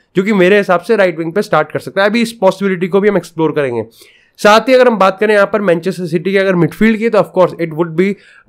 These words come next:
Gundogan and Rodri, उसके आगे नंबर टेन पे केविन डी ब्रुयन, फिर इधर यहाँ पर बर्नार्डो सिल्वा, इधर जैक ग्रिलिश और सबसे आगे अर्लिंग हालैंड। जो बेसिक, बेसिक मोटे-मोटे तौर पर टैक्टिक्स रहेगी वो यही रहेगी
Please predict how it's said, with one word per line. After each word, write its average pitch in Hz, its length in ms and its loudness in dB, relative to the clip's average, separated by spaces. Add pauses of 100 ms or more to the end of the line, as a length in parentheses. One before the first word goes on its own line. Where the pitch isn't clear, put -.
Gundogan 202 640 4
and 160 200 2
Rodri, 165 300 2
उसके 170 340 -4
आगे 190 200 2
नंबर 190 280 2
टेन 190 220 0
पे 196 80 -2
केविन 175 300 0
डी 175 80 0
ब्रुयन, 202 280 2
फिर 226 260 -4
इधर 196 200 2
यहाँ 175 220 2
पर 202 300 -2
बर्नार्डो 151 380 0
सिल्वा, 190 400 -2
इधर 185 300 -2 (120)
जैक 143 220 2
ग्रिलिश 190 260 -2
और 156 120 0
सबसे 160 280 -2
आगे 156 260 0 (280)
अर्लिंग 170 320 4
हालैंड। 131 220 -2 (300)
जो 196 120 6
बेसिक, 214 360 4
बेसिक 208 260 4
मोटे-मोटे 196 500 2
तौर 180 220 2
पर 180 80 -4
टैक्टिक्स 180 440 -4
रहेगी 175 200 0
वो 196 120 -4
यही 170 200 0
रहेगी 180 300 -2